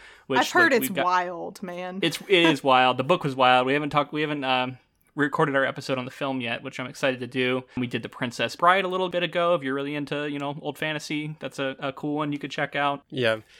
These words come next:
Speaker 3: We like to, we like to talk about the story, but also break down, like, the form and the intentions of the author and both mediums and, like, what it means to adapt something and change it and make it your own while also, like,
Speaker 1: Mm-hmm.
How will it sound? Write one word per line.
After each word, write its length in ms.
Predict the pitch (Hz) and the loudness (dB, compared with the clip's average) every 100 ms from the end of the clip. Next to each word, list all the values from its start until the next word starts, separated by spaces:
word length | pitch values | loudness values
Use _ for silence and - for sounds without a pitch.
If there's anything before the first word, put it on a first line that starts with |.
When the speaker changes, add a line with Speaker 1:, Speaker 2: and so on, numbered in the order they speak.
| - - | -8 4
Speaker 3:
We 80 | |
like 140 | 165 - | 4 4
to, 140 | 151 - | -2 -2
we 120 | 147 | 0
like 160 | 151 139 | 0 0
to 80 | 143 | -2
talk 120 | 151 | 0
about 120 | 131 | 0
the 80 | 117 | 0
story, 480 | - 120 120 120 117 | -2 0 2 2 2
but 160 | 113 | 2
also 240 | 107 - 113 | 2 0 -4
break 260 | 107 104 | -4 -4
down, 160 | 113 107 | -6 -6
like, 140 | 104 | -8
the 100 | - | -12
form 580 | 110 - 120 113 113 110 | -14 -8 -4 -2 -2 -4
and 80 | 107 | -4
the 60 | |
intentions 500 | 107 107 123 110 127 | -6 -2 -4 -2 -6
of 120 | 110 110 | -6 -4
the 100 | 107 | -2
author 400 | 107 - 110 104 | -2 -2 -4 -4
and 320 | 104 110 110 | -4 -10 0
both 240 | 120 110 | 0 0
mediums 540 | 113 110 110 110 107 104 | -4 -2 -2 -2 -4 -8
and, 100 | 98 | -10
like, 160 | 101 | -8
what 220 | 120 117 | 0 0
it 120 | 110 117 | 0 -4
means 400 | 110 110 110 - | -6 -6 -8 -6
to 120 | 113 | -6
adapt 380 | 101 110 107 - | -4 -2 -2 -4
something 420 | 113 107 113 107 | -10 -6 -6 -6
and 140 | 104 | -8
change 280 | - 123 113 | -6 -4 -2
it 140 | 117 113 | -4 -4
and 100 | 113 | -8
make 160 | 110 | -8
it 60 | 117 | -10
your 200 | 110 113 | -6 -4
own 240 | 110 110 | -4 -4
while 100 | 104 | -2
also, 340 | 104 107 - 113 | -2 -2 -4 -6
like, 140 | 139 | -4
Speaker 1:
Mm-hmm. 160 | 135 | -6